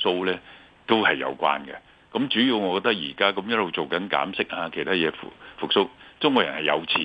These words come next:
嘅，不過呢，就對前景唔，即係冇信心呢，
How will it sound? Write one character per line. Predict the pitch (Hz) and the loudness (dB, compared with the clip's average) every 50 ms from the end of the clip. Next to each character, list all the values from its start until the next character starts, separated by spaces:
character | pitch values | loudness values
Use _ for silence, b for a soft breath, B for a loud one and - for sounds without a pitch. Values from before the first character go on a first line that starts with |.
| 78 95 | -2 -2
嘅， | 90 73 67 | -4 -4 -2
不 | - - 127 | -2 -4 -4
過 | - - 110 95 | 0 0 0 0
呢， | 101 113 117 B B B B B _ | 0 -2 -4 B B B B B _
就 | - 85 78 71 | -2 -2 -2 0
對 | - - 87 82 | 0 0 0 0
前 | - - - 69 65 67 | 0 -2 -2 -2 -2 -2
景 | 90 104 104 78 67 | -2 -2 -2 -6 -8
唔， | 69 69 - B B B B B _ - - | -10 -14 -14 B B B B B _ -20 -2
即 | - 123 | 0 0
係 | 107 | 2
冇 | 80 73 78 80 73 87 98 | 2 -2 -4 -4 -2 0 2
信 | - 120 92 92 98 92 | 2 2 2 0 -2 -2
心 | - 110 107 107 | -2 -2 -2 -2
呢， | 107 107 | -4 -6